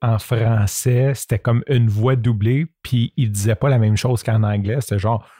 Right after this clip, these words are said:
Well, those guys are really », puis là, en français, « Euh, j'ai dit à ces personnes que ce n'était pas bien. » <laughs> Euh, c-, c'était vraiment très drôle, cette traduction-là, là, comme,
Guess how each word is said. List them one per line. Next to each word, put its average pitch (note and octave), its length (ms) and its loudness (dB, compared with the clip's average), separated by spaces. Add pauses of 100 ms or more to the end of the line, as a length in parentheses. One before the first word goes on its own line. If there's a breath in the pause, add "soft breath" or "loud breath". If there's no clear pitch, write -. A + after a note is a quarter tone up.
(240 loud breath)
Well, D3+ 300 2
those C#3+ 240 2
guys A2+ 260 0
are A#2 160 0
really », B2 380 0
puis - 160 -6
là, A2 160 0
en G2+ 40 -2
français, « A2 480 -4 (380 loud breath)
Euh, C3+ 180 2
j'ai D3+ 160 2
dit - 140 0
à F4+ 80 2
ces D3 160 0
personnes B3 560 -2
que C#3+ 200 0
ce - 160 -2
n'était D#3+ 300 0
pas C#4 160 -4
bien. » C#3 380 0 (180)
<laughs> C#3 720 -2 (400 loud breath)
Euh, A#2 280 0
c-, - 120 -8 (140)
c'était - 160 -2
vraiment A2 240 0
très C3 180 -2
drôle, G2+ 220 0
cette G#2+ 200 -6
traduction-là, G#2+ 720 -4
là, A2+ 80 -2
comme, F#2+ 220 -6